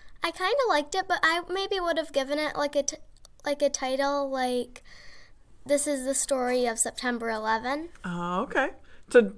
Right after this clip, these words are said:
Speaker 2: so people would really know what you were, what the book was going to be about.
Speaker 1: Yeah.
Speaker 2: That makes sense, Ava. Um, which characters would you like to meet in real life?
Speaker 1: I would like to meet Will and Nahid, 'cause they have an interesting backstory.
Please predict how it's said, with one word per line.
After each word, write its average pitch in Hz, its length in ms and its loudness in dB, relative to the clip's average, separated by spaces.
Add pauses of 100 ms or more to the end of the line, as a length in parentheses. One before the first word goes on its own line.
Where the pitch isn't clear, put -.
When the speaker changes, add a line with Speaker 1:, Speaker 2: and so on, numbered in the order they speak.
Speaker 2:
so 240 160 10
people 240 300 10
would 202 100 10
really 196 240 8
know 180 180 6
what 175 140 8
you 175 80 4
were, 170 260 4
what 185 140 -2
the 175 60 -6
book 170 180 2
was 170 120 -2
going 165 180 -4
to 160 60 -4
be 165 80 -4
about. 233 380 -2
Speaker 1:
Yeah. 320 200 -4 (160)
Speaker 2:
That 554 120 -4
makes 233 200 -4
sense, 156 260 -10
Ava. 208 380 -2 (540)
Um, 311 380 6
which 494 220 8
characters 302 560 6
would 220 120 4
you 254 120 0
like 254 200 6
to 214 120 -4
meet 214 160 2
in 190 160 -2
real 185 180 2
life? 226 240 -4 (560)
Speaker 1:
I 285 160 2
would 359 100 -2
like 415 240 0
to 427 280 -6 (480)
meet 302 300 -2
Will 269 680 2
and 269 240 -2
Nahid, 240 580 -6
'cause 254 280 -4
they 269 160 0
have 269 180 2
an 247 120 -2
interesting 226 520 -6
backstory. - 720 -10